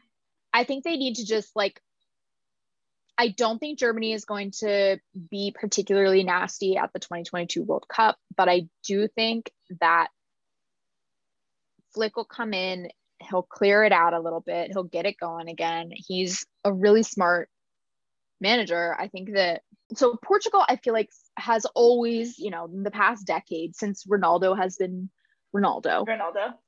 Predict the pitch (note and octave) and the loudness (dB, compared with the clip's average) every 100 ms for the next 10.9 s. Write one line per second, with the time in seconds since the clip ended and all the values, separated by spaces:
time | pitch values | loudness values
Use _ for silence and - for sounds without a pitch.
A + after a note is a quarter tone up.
0 | C#4+ - C4+ C4 G#3 F4+ - C4 G#3 G3+ | -12 -4 2 2 2 -2 2 0 0 -6
1 | - A3 B3+ D4+ - - - D#4 A3+ _ | -12 -6 -2 -2 -6 -20 -4 -2 -2 _
2 | _ - - A#3 A#3+ A#3 A3 G#3+ G3 _ | _ -16 -4 4 6 6 4 2 -4 _
3 | G3 G3 G#3+ F#3 F3+ F#3+ E3+ D#3 - - | -6 -2 0 -2 -4 -12 -12 -12 -14 -16
4 | - - F#3 F3+ F#3 F3+ - G#3 A3 - | -18 -2 0 0 -2 -4 2 2 2 -2
5 | - - _ _ _ _ _ - A#3+ A3 | -20 -20 _ _ _ _ _ 0 0 0
6 | B3 A#3+ C4 G3 G3+ - - G#3 A3+ G3 | -2 2 0 0 -4 -4 -8 -16 0 2
7 | G3 G3 E3 E3+ D#3+ - - E3 G3 F3 | 2 -2 -6 -6 -8 -12 -16 -4 -2 -2
8 | E3 A3 - C4+ C#4 B3 G#3+ A3+ A#3+ G3+ | -2 -2 -2 -4 -2 0 0 0 0 0
9 | E3+ E3 E3 _ _ _ _ _ - G#3 | 0 -2 -8 _ _ _ _ _ -10 -6
10 | G3+ G3 F#3+ F#3+ F3+ F3 E3+ E3+ F3 | -2 0 0 -2 -4 -4 -2 -2 -4